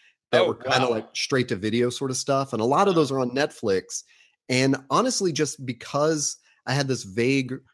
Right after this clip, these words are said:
Speaker 1: memory of the, the original movie, I've never gotten into those 'cause I'm like, "Ah, I don't remember, like, loving it."
Speaker 2: Yeah.
Speaker 1: It's only over this past week where I've kinda jumped back into the stuff where I'm, like,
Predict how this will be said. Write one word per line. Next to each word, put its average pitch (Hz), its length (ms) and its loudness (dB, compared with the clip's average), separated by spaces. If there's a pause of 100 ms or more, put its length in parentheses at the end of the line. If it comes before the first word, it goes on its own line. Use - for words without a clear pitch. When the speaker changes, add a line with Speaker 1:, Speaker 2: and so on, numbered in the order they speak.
(420)
Speaker 1:
memory 127 460 0
of 95 120 -2
the, 104 160 -4 (180)
the 104 300 -2 (520)
original 113 320 -2
movie, 120 540 0
I've 135 240 4
never 131 220 4
gotten 117 220 0
into 147 140 0
those 98 200 0
'cause 98 120 -8
I'm 104 120 -2
like, 92 240 -4
"Ah, 117 200 -2
I 113 40 0
don't 117 180 -4
remember, 110 320 0
like, 95 300 -4 (140)
loving 107 460 0
it." 80 160 -12 (380)
Speaker 2:
Yeah. 104 220 -6
Speaker 1:
It's 117 160 -4
only 147 200 4
over 120 160 4
this 104 140 -2
past 110 320 -2
week 117 240 -2
where 104 100 0
I've - 80 -6
kinda 98 200 -6
jumped 98 320 -6
back 92 220 -6
into 104 260 -4
the 82 100 -12
stuff - 340 -6
where 92 120 -6
I'm, 87 80 -6
like, 82 240 -10